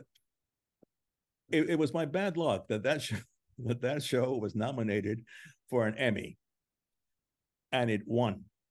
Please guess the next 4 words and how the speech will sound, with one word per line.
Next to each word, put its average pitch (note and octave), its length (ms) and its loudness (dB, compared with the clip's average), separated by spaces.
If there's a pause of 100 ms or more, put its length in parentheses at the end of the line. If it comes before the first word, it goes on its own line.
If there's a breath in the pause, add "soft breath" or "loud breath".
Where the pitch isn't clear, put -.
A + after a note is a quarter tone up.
(100)
Uh, G#2+ 480 4
and, A#2 360 0
um, G#2+ 480 0 (1300 soft breath)
immediately B2+ 720 2